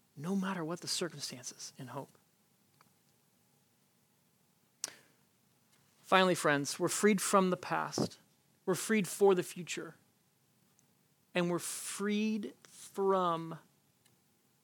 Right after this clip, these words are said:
the fret that our present circumstances show us. Verses six through eight, Peter talks about suffering,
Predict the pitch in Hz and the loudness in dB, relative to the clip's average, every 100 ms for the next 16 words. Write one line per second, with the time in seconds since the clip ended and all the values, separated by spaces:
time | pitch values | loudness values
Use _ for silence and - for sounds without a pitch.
0 | _ _ _ _ - 170 - - 185 175 | _ _ _ _ -4 -4 -4 -2 2 2
1 | - - 156 151 - 180 165 170 - 175 | 0 -8 -8 -8 -6 -6 -4 -6 -4 -4
2 | 156 - 156 139 - 127 - - - _ | -6 -10 -8 -8 -8 -8 -8 -8 -12 _
3 | _ _ _ _ _ _ _ _ _ _ | _ _ _ _ _ _ _ _ _ _
4 | _ - - 170 160 147 - - _ _ | _ -16 -6 -4 -4 -6 -10 -20 _ _
5 | - 190 - 190 - 190 - - 190 190 | -4 -2 2 2 4 2 0 0 4 4
6 | 180 - 208 190 - 202 - 202 180 - | 4 0 -2 0 2 0 2 0 0 -2
7 | - 196 - - | 0 -2 -4 -12